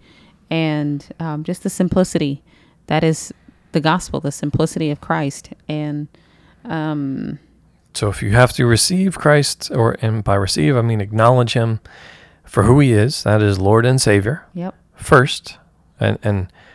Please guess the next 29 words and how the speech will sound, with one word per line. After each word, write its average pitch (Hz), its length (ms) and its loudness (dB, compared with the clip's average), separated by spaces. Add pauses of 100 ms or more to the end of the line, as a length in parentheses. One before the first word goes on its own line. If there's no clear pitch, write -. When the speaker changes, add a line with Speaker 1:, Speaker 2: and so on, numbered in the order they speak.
(240)
Speaker 2:
acknowledge 117 480 4
him 110 140 0
and 98 140 -2
give 123 180 6
him 123 180 4
that 117 300 2
place - 640 0
in 117 200 2
your 113 200 4
life, 113 540 -2 (680)
then 101 140 -2
I 92 240 -2 (320)
absolutely 110 500 2
encourage 101 400 0
you 101 80 -2
to 98 160 -4
do 95 200 -4
that 90 260 -10 (520)
first. 180 640 -4 (300)
Speaker 1:
Amen. 190 180 -6
Amen. 160 120 -12 (640)
Speaker 2:
And 104 200 4
then, 123 360 6 (920)
I'll, 98 380 -2
I'll 101 100 -2
say 98 160 -2
in 98 100 -2
this 98 120 -4
way, 107 140 -4